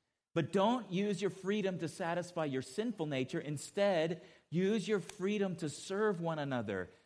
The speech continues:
For the whole law can be summed up in this one command, love your neighbor as yourself." Love God, love others. "But if you are always biting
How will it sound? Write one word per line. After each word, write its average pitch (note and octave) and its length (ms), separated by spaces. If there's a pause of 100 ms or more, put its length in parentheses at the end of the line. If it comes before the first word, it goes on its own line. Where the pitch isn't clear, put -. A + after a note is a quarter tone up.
(240)
For F#3+ 100
the F3 140
whole A3+ 280
law G3+ 300
can G#3 180
be E3+ 120
summed G3+ 340
up G3 160
in F3 80
this D#3+ 180
one F3+ 220
command, F3+ 400
love F3 320
your G3 100
neighbor E3 600 (240)
as F3+ 340
yourself." F3+ 460
Love D#3+ 160
God, D#3+ 240
love D#3 180
others. E3 540 (480)
"But F3 120
if F3+ 120
you F#3+ 120
are E3+ 120
always A3 680 (300)
biting F#3 720